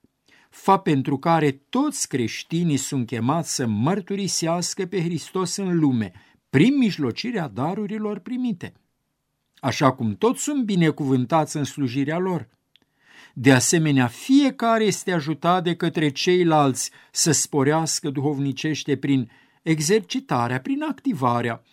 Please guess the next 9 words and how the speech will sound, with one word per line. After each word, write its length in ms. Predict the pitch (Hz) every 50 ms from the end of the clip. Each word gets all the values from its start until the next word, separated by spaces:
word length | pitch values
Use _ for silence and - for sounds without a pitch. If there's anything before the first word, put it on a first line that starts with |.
| _ _
harismei 600 | - 143 135 131 147 156 - - - 143 127 120
personale 880 | - 147 135 123 110 - - 135 120 123 131 135 135 127 123 120 107 - _ _ _ _
și 180 | - - 131
totodată 640 | 123 - 139 127 - 131 117 113 123 120 113 - 113
fiecare 1000 | - - - - - 226 254 285 294 269 277 - 247 233 220 190 175 165 151 - -
îi 180 | 165 143 143
ajută 420 | 135 131 123 123 156 139 - 139 -
pe 180 | - - 123
ceilalți 840 | 110 - - - 180 214 220 185 156 135 120 117 120 113 - - -